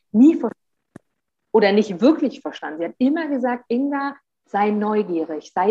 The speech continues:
immer offen für Neues.“ Und die Frau war hundert Jahre alt. Also von daher sage ich dir, deswegen sage ich, Angela, du hast dein ganzes Leben vor dir, mehr als die Hälfte. Und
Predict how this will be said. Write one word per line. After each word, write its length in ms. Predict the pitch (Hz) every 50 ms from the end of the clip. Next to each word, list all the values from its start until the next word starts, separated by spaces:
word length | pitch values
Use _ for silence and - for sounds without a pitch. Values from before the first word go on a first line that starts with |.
| 214 -
immer 560 | 262 269 277 294 294 285 277 269 262 269 269 _
offen 340 | 233 233 226 233 - 226 214
für 200 | - _ 220 202
Neues.“ 260 | 196 196 190 185 - _ _
Und 100 | - 196
die 120 | 185 - -
Frau 200 | - 202 214 208
war 180 | 202 - - -
hundert 380 | 220 214 208 214 202 190 190
Jahre 340 | 190 170 180 180 175 165 -
alt. 220 | - 170 165 165
Also 220 | 170 185 175 214 202
von 180 | - 220 202
daher 260 | 202 196 202 214 208 190
sage 220 | 202 196 208 214
ich 100 | 214 214
dir, 120 | - 220 - - _ _ _ _
deswegen 280 | - 214 214 269 269 254
sage 140 | 233 247 269
ich, 100 | 269 -
Angela, 320 | 262 269 277 269 247 233
du 100 | 226 240
hast 160 | 247 247 247
dein 140 | 240 233 240
ganzes 300 | 233 233 240 240 233 240
Leben 420 | 214 214 240 262 294 285 302 285 -
vor 220 | - 262 262 285
dir, 160 | 269 285 277
mehr 320 | 254 226 240 277 320 320 277
als 180 | 277 285 277 - _
die 140 | 240 240 208
Hälfte. 600 | 233 247 302 349 349 349 - _ 220 226 262 -
Und 220 | 240 240 233 -